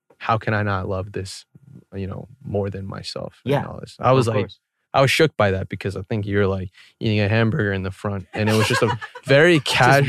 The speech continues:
Speaker 2: matter of factly.
Speaker 1: It was a casual conversation as you, like, looked up and you just, like, told it like it was, and that really stuck with me,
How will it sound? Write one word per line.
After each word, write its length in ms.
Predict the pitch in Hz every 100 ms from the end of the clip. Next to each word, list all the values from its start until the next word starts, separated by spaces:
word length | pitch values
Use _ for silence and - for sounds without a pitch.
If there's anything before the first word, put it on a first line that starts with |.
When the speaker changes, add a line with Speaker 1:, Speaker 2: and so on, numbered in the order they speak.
| 131
Speaker 2:
matter 260 | 143 147 143
of 100 | 135
factly. 480 | 143 127 131 113 156
Speaker 1:
It 60 |
was 100 | 202
a 100 | 208
casual 500 | 160 175 175 175 156
conversation 880 | - 147 135 120 117 127 - 104 98
as 180 | 104 104
you, 140 | 117
like, 160 | 110 107
looked 320 | 113 110 -
up 260 | 113 107 -
and 140 | 98
you 80 | 98
just, 260 | 98 92 -
like, 220 | 90 - _ _ _ _
told 260 | - 104 104
it 100 | 92
like 220 | 98 95
it 100 | 98
was, 300 | 95 95 95
and 100 | 95
that 60 | 95
really 240 | 104 95
stuck 340 | - - 98 -
with 140 | 92
me, 220 | 92 101